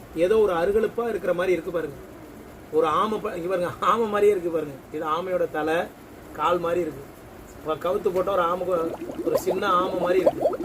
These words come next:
அப்ப இந்த, இந்த கருணைக்கிழங்க கவர்ச்சி இல்லாத பொருளா இருக்கு. மனுஷன் ஆப்பிளா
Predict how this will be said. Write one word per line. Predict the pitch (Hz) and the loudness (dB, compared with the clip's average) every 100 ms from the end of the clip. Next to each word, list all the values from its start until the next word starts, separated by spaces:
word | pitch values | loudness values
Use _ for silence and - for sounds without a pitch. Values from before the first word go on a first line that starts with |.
| - - - - | -4 -6 -6 -4
அப்ப | 339 220 | -4 0
இந்த, | 190 185 185 170 151 - 320 - - - - | 0 4 4 4 2 -4 -8 -6 -4 -4 -4
இந்த | - - | 0 2
கருணைக்கிழங்க | - 175 196 208 185 175 208 170 165 - | 2 0 0 0 0 0 0 -2 -2 -6
கவர்ச்சி | - 202 247 - 254 | -8 -4 -4 -6 -8
இல்லாத | 226 190 208 | -2 -2 -2
பொருளா | 190 175 180 | -6 -4 -4
இருக்கு. | 151 135 - - - - | -6 -10 -16 -16 -18 -12
மனுஷன் | 170 220 214 180 | -10 -8 -4 -2
ஆப்பிளா | 180 175 175 180 | -2 -4 -2 -2